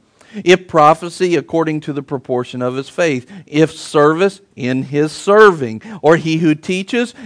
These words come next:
in his teaching. He who exhorts, in his exhortation. And it goes on. In other words, you are to stay in your lane.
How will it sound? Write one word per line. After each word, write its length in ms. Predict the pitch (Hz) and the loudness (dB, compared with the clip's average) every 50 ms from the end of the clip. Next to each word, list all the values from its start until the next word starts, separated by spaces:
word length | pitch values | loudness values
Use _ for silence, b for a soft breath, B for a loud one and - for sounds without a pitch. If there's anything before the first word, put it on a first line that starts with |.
| 175 B | -18 B
in 340 | - 147 151 156 165 170 175 | -2 2 2 4 4 2 0
his 360 | 160 190 190 196 202 190 - | -2 0 2 2 2 2 0
teaching. 600 | - - - 247 247 254 254 - - 147 123 117 B 233 233 196 - | -6 -8 -6 -4 -4 -4 -6 -6 -6 -6 -6 -6 B -12 -16 -6 0
He 180 | 170 170 175 | 2 2 2
who 160 | 165 202 180 185 | 4 6 6 6
exhorts, 600 | 180 180 139 135 165 180 202 247 254 - - B B B B B _ | 4 2 -2 -2 2 4 4 4 4 2 -4 B B B B B _
in 360 | - 214 247 269 269 269 254 | -2 2 4 4 4 4 4
his 320 | 233 214 196 190 196 185 185 | 4 6 6 6 6 8 6
exhortation. 920 | 175 170 190 - - 190 190 196 196 196 233 226 233 226 - - 170 143 139 | 4 4 4 2 -2 -2 -2 -2 0 2 2 2 2 2 0 -4 -4 -4 -2
And 140 | 143 147 | -2 -2
it 60 | 165 165 | -2 2
goes 260 | 170 175 180 175 190 | 2 2 2 4 2
on. 240 | 226 220 196 190 269 294 277 233 B | 0 0 0 -2 -8 -10 -10 -2 B
In 120 | 185 202 | 2 4
other 240 | 220 254 294 294 277 | 6 6 6 6 4
words, 320 | 233 196 190 190 - - 185 B 285 202 | 4 4 6 6 4 2 0 B -10 -6
you 260 | 190 202 247 294 320 | -2 0 0 2 2
are 280 | 302 262 247 240 262 262 | 4 6 6 6 6 6
to 320 | 254 - - 220 208 208 | 4 2 0 0 0 0
stay 840 | 196 - - - - _ - 240 262 254 226 190 175 170 170 170 180 | -2 -6 -12 -16 -2 _ 6 8 8 8 8 8 6 6 6 4 4
in 640 | 180 175 - - 220 233 220 185 151 147 147 151 160 | 0 -4 -4 0 0 2 4 4 2 2 0 0 0
your 280 | 156 165 165 170 180 180 | 0 0 2 2 2 2
lane. 540 | 185 196 214 247 302 277 202 123 98 - | 2 2 2 0 -2 -4 -6 -8 -12 -16